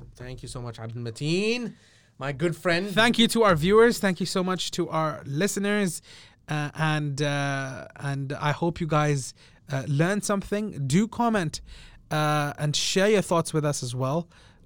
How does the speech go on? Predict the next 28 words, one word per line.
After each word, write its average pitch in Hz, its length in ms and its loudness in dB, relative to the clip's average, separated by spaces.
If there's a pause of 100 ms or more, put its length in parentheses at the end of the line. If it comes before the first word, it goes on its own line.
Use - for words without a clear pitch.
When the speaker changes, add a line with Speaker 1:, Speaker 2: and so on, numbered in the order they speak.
Speaker 2:
Uh, 135 80 -2
we'd 143 220 2
love 170 200 4
to 165 100 -2
know 156 160 2
how 147 180 -2
you 143 380 2
define 160 420 0
individualism 135 720 0 (320)
and 135 100 -6
how 151 100 -2
you 147 240 6
define 143 380 -2
collectivism, 131 680 -2 (320)
and 135 140 -2
which 147 220 2
aspects 151 440 -2
of 127 80 -4
your 139 140 0
life 135 240 -2
do 123 100 -8
you 131 60 -4
see 135 300 -6
these 131 240 -12
things, 123 420 -6 (480)
uh, 123 140 2
relating 120 520 0
with. 113 300 -4